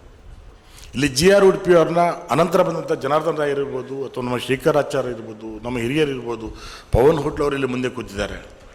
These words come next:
ಎಲ್ಲರೂ ಕೂಡ ಒಂದಲ್ಲ ಒಂದು ರೀತಿಯಲ್ಲಿ ಇಂಡಸ್ಟ್ರಿಗೆ, ಅಂದ್ರೆ ಅವಮಾನ, ನೋವನ್ನು ಅನುಭವಿಸಿದ್ದಾರೆ, ಅವಮಾನವನ್ನು ಪಟ್ಟಿದ್ದಾರೆ.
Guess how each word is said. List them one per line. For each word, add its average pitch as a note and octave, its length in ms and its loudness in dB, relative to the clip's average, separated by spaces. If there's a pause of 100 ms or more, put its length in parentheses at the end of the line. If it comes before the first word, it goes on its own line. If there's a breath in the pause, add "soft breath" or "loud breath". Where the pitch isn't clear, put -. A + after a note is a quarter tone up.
(500 loud breath)
ಎಲ್ಲರೂ G#3+ 280 4
ಕೂಡ G#3+ 180 4
ಒಂದಲ್ಲ G#3 380 8
ಒಂದು F#3+ 160 4
ರೀತಿಯಲ್ಲಿ F3 380 -2
ಇಂಡಸ್ಟ್ರಿಗೆ, D3 840 -4 (480 soft breath)
ಅಂದ್ರೆ G#3+ 240 4
ಅವಮಾನ, G3+ 500 6 (220)
ನೋವನ್ನು G#3 460 4
ಅನುಭವಿಸಿದ್ದಾರೆ, D3 600 -4
ಅವಮಾನವನ್ನು F3 480 -2
ಪಟ್ಟಿದ್ದಾರೆ. A2 500 -8